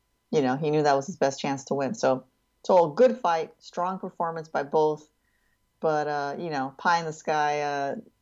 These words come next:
uh, wishes and dreams did not come true. But nonetheless,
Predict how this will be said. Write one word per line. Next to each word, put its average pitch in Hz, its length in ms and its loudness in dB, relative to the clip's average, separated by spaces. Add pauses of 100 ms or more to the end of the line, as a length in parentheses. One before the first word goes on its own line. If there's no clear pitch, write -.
(120)
uh, 151 200 2
wishes 160 500 2
and 151 160 -2
dreams 151 320 -2
did 143 120 0
not 143 220 2
come 139 180 -6
true. 143 440 0 (420)
But 156 160 0
nonetheless, 156 640 0